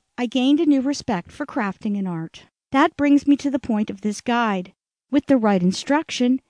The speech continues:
hemp jewelry making can be very simple. My hope is that this book caters to everyone, including people like me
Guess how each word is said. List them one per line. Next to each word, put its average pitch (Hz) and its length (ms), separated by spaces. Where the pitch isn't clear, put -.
hemp 381 280
jewelry 349 340
making 220 440
can 320 160
be 370 160
very 208 400
simple. 185 540
My 311 140
hope 311 300
is 349 100
that 294 220
this 294 140
book - 380
caters 269 480
to - 180
everyone, 190 640
including 349 500
people 311 360
like 294 300
me 180 340